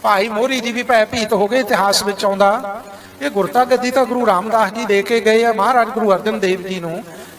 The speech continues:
ਪਿਰਥੀਏ ਨੇ ਬੜਾ ਝਗੜਾ ਖੜਾ ਕਰ ਲਿਆ, ਬਰਾਬਰ ਚੰਦੋਆ ਲਾਉਣ ਲੱਗ ਪਿਆ। ਕੋਈ ਸਿੱਖ ਨਹੀਂ ਬੋਲਿਆ। ਬਾਬਾ ਸ਼੍ਰੀ ਚੰਦ ਸਾਹਿਬ ਖੜੇ ਹੋਏ, ਉਹਨਾਂ ਨੇ ਪਿਰਥੀਏ ਨੂੰ ਕਹਿਣ ਲੱਗੇ, "ਉਹ ਪਿਰਥੀਆ, ਐ ਗੁਰੂ ਨਾਨਕ ਸਾਹਿਬ ਦਾ ਸਾਹਿਬਜ਼ਾਦਾ,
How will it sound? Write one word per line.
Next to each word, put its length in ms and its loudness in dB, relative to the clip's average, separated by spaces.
ਪਿਰਥੀਏ 400 0
ਨੇ 80 0
ਬੜਾ 240 2
ਝਗੜਾ 340 0
ਖੜਾ 260 0
ਕਰ 180 -2
ਲਿਆ, 180 4
ਬਰਾਬਰ 380 2
ਚੰਦੋਆ 440 2
ਲਾਉਣ 280 2
ਲੱਗ 140 2
ਪਿਆ। 360 -10
ਕੋਈ 300 6
ਸਿੱਖ 300 4
ਨਹੀਂ 180 -4
ਬੋਲਿਆ। 340 4
ਬਾਬਾ 320 4
ਸ਼੍ਰੀ 320 -4
ਚੰਦ 240 -4
ਸਾਹਿਬ 260 0
ਖੜੇ 240 2
ਹੋਏ, 580 -2
ਉਹਨਾਂ 300 6
ਨੇ 100 2
ਪਿਰਥੀਏ 460 -2
ਨੂੰ 140 -2
ਕਹਿਣ 200 2
ਲੱਗੇ, 180 0
"ਉਹ 100 6
ਪਿਰਥੀਆ, 800 0
ਐ 200 4
ਗੁਰੂ 240 -2
ਨਾਨਕ 320 2
ਸਾਹਿਬ 300 2
ਦਾ 120 4
ਸਾਹਿਬਜ਼ਾਦਾ, 960 2